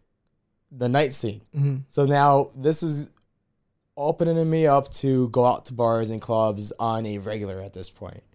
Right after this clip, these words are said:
Speaker 1: Also, we tied in a connection, uh, between, uh, this friend of mine out
Speaker 2: And the
Speaker 1: in
Speaker 2: valet?
Speaker 1: With the valet
Speaker 2: Mm-hmm.
Speaker 1: driver, yeah. So this fr-,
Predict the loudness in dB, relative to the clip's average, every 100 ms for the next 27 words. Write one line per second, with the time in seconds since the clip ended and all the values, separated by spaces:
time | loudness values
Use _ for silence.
0 | _ _ 0 2 2 4 4 4 -4 _
1 | _ _ -12 -8 -4 -2 -2 -4 -4 -4
2 | -4 -4 -6 -6 -10 -8 -4 -4 -4 -10
3 | -8 -4 -2 -2 -4 -6 -12 _ _ _
4 | _ _ _ _ _ -10 -6 -2 -2 -4
5 | -10 -12 -6 -6 -6 -8 -8 -6 -8 -4
6 | -2 0 -2 -2 -2 -4 -8 _ _ _
7 | _ -20 -18 -14 -6 -4 -4 -6 -6 -6
8 | -6 -6 -8 -6 -8 -8 -8 -8 -6 -6
9 | -10 -16 -20